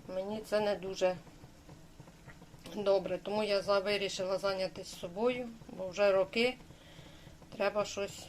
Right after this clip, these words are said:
думати. На цьому все. Гарного дня всім,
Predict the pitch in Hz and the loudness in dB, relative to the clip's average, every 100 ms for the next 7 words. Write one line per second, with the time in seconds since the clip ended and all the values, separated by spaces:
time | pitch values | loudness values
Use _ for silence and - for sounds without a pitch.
0 | - - 185 208 202 180 - 190 185 - | -16 -14 -4 -2 0 0 -2 -8 -8 -16
1 | - - - - - - - - - - | -18 -20 -20 -20 -20 -20 -20 -18 -20 -18
2 | - - - - - - - - - 208 | -18 -18 -18 -18 -18 -18 -18 -18 -2 0
3 | 202 - 220 220 208 - 240 247 269 247 | 2 6 6 6 0 -2 2 2 2 2
4 | 214 214 208 190 196 175 226 254 254 - | 4 4 0 -6 -8 -4 0 0 -2 0
5 | 247 240 | 2 2